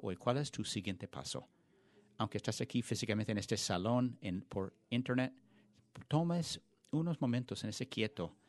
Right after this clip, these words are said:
para preguntar al Espíritu de Dios, "¿Cuál es mi siguiente paso?" Clarifíquelo, escríbelo y hazlo.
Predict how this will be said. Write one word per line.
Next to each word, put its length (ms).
para 180
preguntar 480
al 80
Espíritu 540
de 100
Dios, 260
"¿Cuál 180
es 120
mi 60
siguiente 340
paso?" 420
Clarifíquelo, 840
escríbelo 680
y 180
hazlo. 480